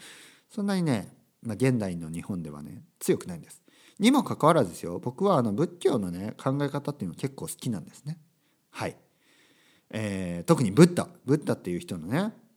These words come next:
まあ、これはね、ほん-、本当の話と作られた話とね、まあ、いろいろ混ざってるんですけど、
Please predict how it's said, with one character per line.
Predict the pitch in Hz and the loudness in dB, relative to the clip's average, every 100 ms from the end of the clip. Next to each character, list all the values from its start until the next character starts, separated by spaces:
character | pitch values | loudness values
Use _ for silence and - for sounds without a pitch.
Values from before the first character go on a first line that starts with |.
| - | -4
ま | 156 | -2
あ、 | |
こ | - | 0
れ | 170 | -2
は | 214 | 0
ね、 | 208 | 0
ほ | 190 - 156 | -2 -4 -2
ん-、 | 151 131 - | -2 -4 -8
本 | - 165 | -2 0
当 | 156 160 151 | 4 4 4
の | |
話 | 143 139 135 | 2 0 -2
と | - 104 | -4 -6
作 | - 151 | -4 2
ら | 156 | 4
れ | 123 | 4
た | 92 | 0
話 | 90 90 | -8 -8
と | - | -8
ね、 | 113 | -4
ま | 151 101 | -2 0
あ、 | |
い | |
ろ | 123 156 | 4 4
い | |
ろ | 135 | 2
混 | 104 107 | 0 0
ざ | 180 | 0
っ | 185 | 0
て | 120 | -4
る | |
ん | 92 | -4
で | 85 | -6
す | |
け | 85 | -8
ど、 | 98 101 | -4 -6